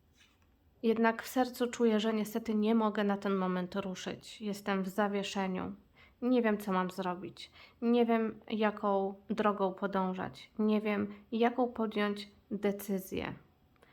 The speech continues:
Muszę zaczekać, muszę pomyśleć, zastanowić się nad tym. Nie mogę teraz działać, choćbym bardzo chciał, chciała i ponieważ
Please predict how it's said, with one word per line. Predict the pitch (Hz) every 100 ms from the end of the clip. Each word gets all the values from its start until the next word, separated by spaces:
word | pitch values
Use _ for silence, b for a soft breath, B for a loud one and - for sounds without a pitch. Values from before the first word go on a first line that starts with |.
| b b
Muszę | 233 220
zaczekać, | 214 208 214 202 - 165 - -
muszę | 208 - 190 190 185
pomyśleć, | - 202 202 208 - 185 -
zastanowić | 190 - 190 190 190 190 175 -
się | -
nad | 190 185 180 -
tym. | - - 202 - _ _ _ _ _ _ - _ _ _ _ _ _ _ _ _
Nie | 240 247
mogę | 247 240
teraz | 226 208 196 190
działać, | 190 180 180 180 - -
choćbym | 208 196 208 202
bardzo | 214 214 214 196
chciał, | - - 214 208 190
chciała | - - 214 196 185
i |
ponieważ | 190 208 196 196 -